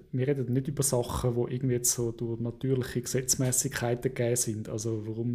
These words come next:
es die Menschheit gibt und warum die Sonne am Himmel steht, das werden wir da nicht diskutieren. Das machen ja andere an anderen Orten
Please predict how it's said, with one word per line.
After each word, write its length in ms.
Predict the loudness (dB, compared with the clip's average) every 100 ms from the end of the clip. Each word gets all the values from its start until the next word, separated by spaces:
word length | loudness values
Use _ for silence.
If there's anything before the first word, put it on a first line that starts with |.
| 0
es 200 | 0 0
die 80 | 0
Menschheit 420 | -2 0 -2 -2
gibt 260 | -4 -4
und 140 | -4 -2
warum 180 | 0 0
die 60 |
Sonne 220 | 0 0
am 100 | 2
Himmel 200 | 2 0
steht, 440 | -2 -4 -4 -4 -8
das 220 | -6 -4
werden 240 | -4 -4 -4
wir 60 |
da 180 | -4 -2
nicht 180 | -4 -6
diskutieren. 580 | -8 -10 -6 -2 -2 -2 -6 -14 -12 -12 -14 -18 -12 -2
Das 320 | 2 2 2
machen 300 | -4 -4 -6
ja 120 | -4 -6
andere 540 | -6 -6 -4 -2 -4 -4
an 160 | -6
anderen 340 | -6 -6 -4 -2
Orten 300 | -2 -2